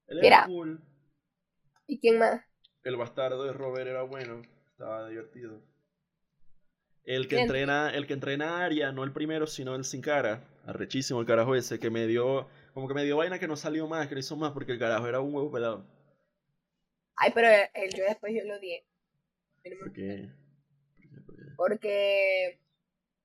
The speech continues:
Speaker 2: porque él manda a matar a Arya.
Speaker 1: Ah, bueno, verdad, ¿no?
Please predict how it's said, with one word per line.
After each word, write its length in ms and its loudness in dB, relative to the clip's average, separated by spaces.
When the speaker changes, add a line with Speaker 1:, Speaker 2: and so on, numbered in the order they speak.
Speaker 2:
porque 260 2
él 80 4
manda 200 4
a 40 2
matar 220 0
a 120 6
Arya. 320 2
Speaker 1:
Ah, 320 -8
bueno, 220 -8
verdad, 260 -8
¿no? 240 -14